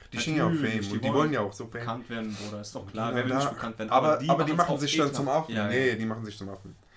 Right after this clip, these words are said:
Speaker 2: Die tun mir auch irgendwo leid, weil die es gar nicht checken, weil die wahrscheinlich so, die denken so, „Ja, ich komm jetzt in Ju-, auf YouTube“, aber die checken nicht, dass Leute s-
Speaker 1: Sich über die lustig machen.
Speaker 2: Ja, ja, genau.
Speaker 1: Ja, safe nicht. Digga, die sollen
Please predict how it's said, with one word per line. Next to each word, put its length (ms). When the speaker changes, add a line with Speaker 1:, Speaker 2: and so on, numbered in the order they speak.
Speaker 2:
Die 80
tun 160
mir 80
auch 180
irgendwo 220
leid, 180
weil 80
die 80
es 60
gar 100
nicht 160
checken, 220
weil 80
die 120
wahrscheinlich 440
so, 360
die 60
denken 200
so, 100
„Ja, 280
ich 160
komm 160
jetzt 140
in 120
Ju-, 160
auf 140
YouTube“, 240
aber 280
die 140
checken 260
nicht, 120
dass 100
Leute 240
s- 220
Speaker 1:
Sich 240
über 100
die 60
lustig 380
machen. 120
Speaker 2:
Ja, 220
ja, 60
genau. 260
Speaker 1:
Ja, 180
safe 340
nicht. 760
Digga, 140
die 100
sollen 340